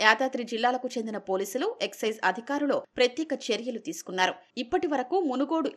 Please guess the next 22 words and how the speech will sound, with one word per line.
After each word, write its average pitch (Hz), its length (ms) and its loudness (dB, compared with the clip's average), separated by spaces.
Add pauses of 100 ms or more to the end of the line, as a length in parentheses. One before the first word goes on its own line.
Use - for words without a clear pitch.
ఎన్నికలకు 269 480 -2
సంబంధించి 277 480 0 (140)
పెద్ద 208 260 0
మొత్తంలో 220 340 -4 (240)
నాన్ 254 280 6
డ్యూటీ 254 280 -4 (140)
పెయిడ్ 226 340 2
లిక్కర్తో 254 420 -4
పాటు 302 220 0 (240)
పెద్ద 269 160 4 (100)
మొత్తంలో 277 340 0 (120)
డబ్బు 196 280 4
స్వాధీనం 190 460 -2
చేసుకున్నారు. 175 440 0 (300)
గట్టి 214 300 2
నిఘా 226 260 -4
పెట్టిన 208 240 -4 (100)
అధికారులు 269 440 0 (200)
మునుగోడుకు 233 580 4
హవాలా 233 300 4 (100)
ద్వారా 220 200 4 (140)
డబ్బు 208 200 2